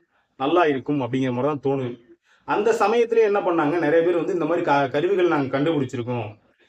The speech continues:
இதை வந்து யூஸ் பண்ணோம் அப்படின்னா கண்டிப்பா நம்ம வெளியே கொண்டு வந்துடலாம்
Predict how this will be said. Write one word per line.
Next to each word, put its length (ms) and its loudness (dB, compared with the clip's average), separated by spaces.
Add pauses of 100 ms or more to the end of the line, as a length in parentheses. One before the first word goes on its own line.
(120)
இதை 220 2
வந்து 280 4
யூஸ் 260 -2
பண்ணோம் 140 0
அப்படின்னா 260 -2
கண்டிப்பா 340 0
நம்ம 160 2
வெளியே 200 0
கொண்டு 240 -2
வந்துடலாம் 520 -2